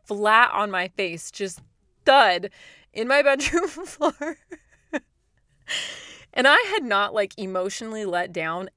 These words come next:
at all for three weeks. Like,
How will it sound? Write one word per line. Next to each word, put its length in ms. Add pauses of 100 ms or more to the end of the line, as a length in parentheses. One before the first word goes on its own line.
at 440 (400)
all 460 (1040)
for 120
three 300
weeks. 460 (160)
Like, 300